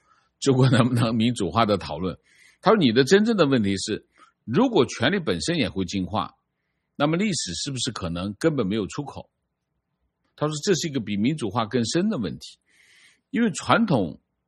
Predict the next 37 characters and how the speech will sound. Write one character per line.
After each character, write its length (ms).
传 280
统 180
现 220
代 160
化 200
理 180
论 260
有 220
个 120
隐 220
含 220
的 80
前 300
提， 240
就 120
是 140
社 260
会 180
会 200
进 200
化， 280
组 220
织 140
会 180
进 220
化， 280
啊， 160
市 220
场 200
会 120
进 220
化， 240
教 300
育 80
会 180
进 200
化， 260